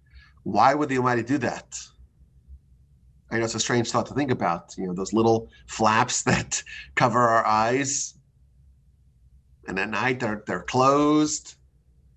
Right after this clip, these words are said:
And then, and then they're, during the day, they're open, but periodically, they have this, like, like, uh, washing fluid to keep everything lubricated really nicely,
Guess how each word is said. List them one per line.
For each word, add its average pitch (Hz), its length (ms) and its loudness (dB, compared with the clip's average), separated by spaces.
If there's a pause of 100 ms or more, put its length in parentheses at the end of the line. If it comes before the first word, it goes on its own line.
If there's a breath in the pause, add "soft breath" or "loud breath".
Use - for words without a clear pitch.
(220)
And 113 140 -2
then, 104 380 -4
and 110 100 -4
then 110 140 0
they're, 110 140 2
during 123 240 2
the 107 80 -4
day, 131 200 0
they're 104 200 -2
open, 214 600 0
but 147 240 -2
periodically, 151 920 2 (340 loud breath)
they 120 80 -2
have 120 160 2
this, 123 160 -4
like, 117 300 -2 (180)
like, 120 240 -2
uh, 117 260 2 (920 loud breath)
washing 156 840 2
fluid 175 760 4
to 175 60 -10
keep 165 240 -6
everything 147 400 -6
lubricated 160 560 -2
really 151 300 0
nicely, 147 680 -4